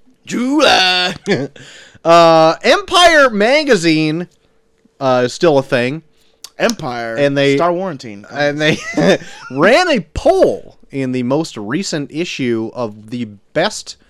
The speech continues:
Speaker 2: movie hero of all time.
Speaker 1: Oh, God.
Speaker 2: Uh, entries included, uh, people such as Black Panther.
Speaker 1: Okay.
Speaker 2: Uh, we had John Wick.
Speaker 1: Okay.
Speaker 2: We had a Marty McFly.
Speaker 1: Oh.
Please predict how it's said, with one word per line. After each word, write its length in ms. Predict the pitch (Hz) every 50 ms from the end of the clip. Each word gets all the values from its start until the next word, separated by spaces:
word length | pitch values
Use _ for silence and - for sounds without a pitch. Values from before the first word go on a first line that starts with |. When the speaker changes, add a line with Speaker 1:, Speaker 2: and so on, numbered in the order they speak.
| _ _ _
Speaker 2:
movie 320 | 127 143 180 190 202 196
hero 520 | 175 - - 180 185 190 196 196 185 170 147
of 100 | 117 135
all 180 | 151 165 185
time. 600 | 180 - - 196 233 254 190 127 117 110 113 120 -
Speaker 1:
Oh, 160 | - 135 123 - -
God. 320 | 117 117 117 117 95 - - _ _ _
Speaker 2:
Uh, 280 | 127 131 131 123 123 117 110 107 101 _ _ _ - _ _ _ _ _ _ _ _ _ _
entries 460 | - 190 220 240 277 277 254 226 202
included, 720 | 214 208 196 - - 214 208 202 196 185 185 185 180 190 - - _ _ _ _ _ _
uh, 880 | 123 120 120 120 117 110 110 107 107 107 104 104 98 87 82 80 76 -
people 340 | _ - 170 160 - 160 143
such 240 | - 160 143 - 143
as 180 | 120 110 104
Black 320 | - - 135 139 135 - -
Panther. 520 | - 165 190 220 - 349 359 381 370 - _ _ - - _ _ _ 107
Speaker 1:
Okay. 220 | 117 _ - 127 220 -
Speaker 2:
Uh, 460 | - 117 113 110 107 107 107 104 107 107
we 120 | 113 123
had 300 | 131 127 117 110 104 104
John 260 | 104 147 135 127 123 139
Wick. 320 | 240 392 - - - - _ _ _ _ _ _ _ 113
Speaker 1:
Okay. 180 | 117 - 160 277 -
Speaker 2:
We 80 | 147 139
had 120 | 120 113
a 20 | 117
Marty 220 | 123 131 135 131 123
McFly. 340 | 120 117 - 180 196 294 427 466 466 _ _
Speaker 1:
Oh. 460 | - 139 226 262 302 330 330 339 339